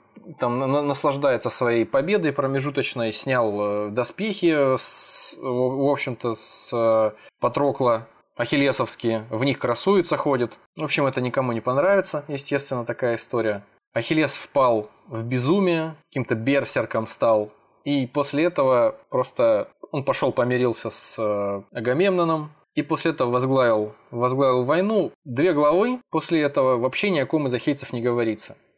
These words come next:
То есть настолько превалирует над всеми на поле боя Ахиллес, что просто говорить больше не о ком. Там про богов есть, э, какие-то истории рассказывают, кто там за кого выступает, но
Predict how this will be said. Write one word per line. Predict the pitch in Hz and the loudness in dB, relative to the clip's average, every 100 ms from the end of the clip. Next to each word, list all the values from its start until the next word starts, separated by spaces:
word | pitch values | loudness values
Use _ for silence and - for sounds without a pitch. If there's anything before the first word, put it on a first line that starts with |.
| _ | _
То | - | -8
есть | 117 - | -6 -4
настолько | 131 - 139 110 | -4 -2 -2 -2
превалирует | 127 123 127 120 107 104 | 0 0 2 0 -2 -4
над | 107 | -8
всеми | - - 107 104 | -8 -6 -4 -4
на | 104 | -4
поле | 117 110 | -2 -2
боя | 110 113 107 98 98 - | 0 2 2 0 -2 -6
Ахиллес, | 107 135 165 202 | -8 -4 -2 -2
что | - 117 | -4 -2
просто | 147 143 107 | -2 0 0
говорить | 110 131 107 | 0 0 -4
больше | 110 - | -8 -8
не | 110 98 | -8 -8
о | |
ком. | - - - | -8 -16 -6
Там | 202 | -4
про | - 117 | -2 0
богов | 139 180 262 - - | 0 2 0 0 -6
есть, | 156 175 131 - | -4 -2 -2 -6
э, | 131 | -6
какие-то | 120 120 127 120 | -6 -6 -6 -4
истории | 113 - 113 | -6 -4 -2
рассказывают, | 110 - 123 110 107 - | -2 0 0 0 -2 -6
кто | - 120 | -6 -4
там | 113 101 - - | -4 -8 -14 -8
за | 120 | -4
кого | 139 127 | 0 0
выступает, | 117 - 131 110 - | -2 -4 0 0 0
но | 165 202 120 | -2 0 -2